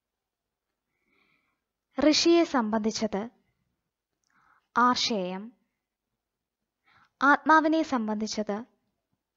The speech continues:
ആത്മീയം. കേൾക്കുന്ന മാത്രയിൽ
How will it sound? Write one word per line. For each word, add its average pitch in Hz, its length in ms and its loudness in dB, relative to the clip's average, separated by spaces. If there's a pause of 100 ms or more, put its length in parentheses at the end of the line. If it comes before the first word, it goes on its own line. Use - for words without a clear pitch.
(560)
ആത്മീയം. 233 680 -2 (2000)
കേൾക്കുന്ന 320 440 6
മാത്രയിൽ 285 600 2